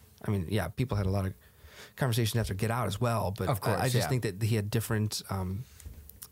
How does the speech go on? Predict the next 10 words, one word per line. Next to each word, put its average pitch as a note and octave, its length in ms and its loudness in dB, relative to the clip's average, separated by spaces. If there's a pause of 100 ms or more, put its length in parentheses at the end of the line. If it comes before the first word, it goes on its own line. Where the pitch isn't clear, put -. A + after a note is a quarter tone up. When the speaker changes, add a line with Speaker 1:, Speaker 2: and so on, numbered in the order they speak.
(400)
Speaker 1:
yeah, A#2+ 180 2
different, G#2 400 0
different, G#2+ 400 2
uh, G2+ 160 2
objectives A2 720 0
with G#2 120 -4
the F#2+ 60 -2
movies. G2+ 300 -2 (300)
Speaker 2:
Right. F#2 260 2 (720)
Which, C#3 180 2